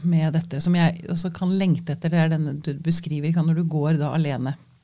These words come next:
mot Sydpolen, eh, eh, og den nærheten til både naturen og deg selv. Em, jeg bare, jeg visste ikke det, religion. Du skriver,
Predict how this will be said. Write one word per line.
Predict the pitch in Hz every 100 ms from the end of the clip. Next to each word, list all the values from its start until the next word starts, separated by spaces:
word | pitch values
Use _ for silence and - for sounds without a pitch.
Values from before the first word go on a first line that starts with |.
| _ _ - - - - - -
mot | 165 156
Sydpolen, | - 170 139 139 220 247 - _ _
eh, | 190 180 180 175 165 160 160 165 - - -
eh, | 175 175 170 160
og | 151 170
den | 160 170
nærheten | 170 151 147 143 165 170 175
til | - 160 160 170 170 - - - _
både | 156 175 170
naturen | 175 175 - 170 180 214 170 -
og | 175 170 180 180
deg | 170 185
selv. | 170 - 269 320 190 170 - - _ _ _ _ - - - - - _ -
Em, | 190 196 190 196 180 170
jeg | - 190
bare, | 190 190 190 175 170
jeg | 190 208
visste | 214 -
ikke | 190
det, | 214 196 - 185
religion. | 202 196 208 220 269 165 - - - - - - - - _ _ -
Du | 196
skriver, | 190 185 165 185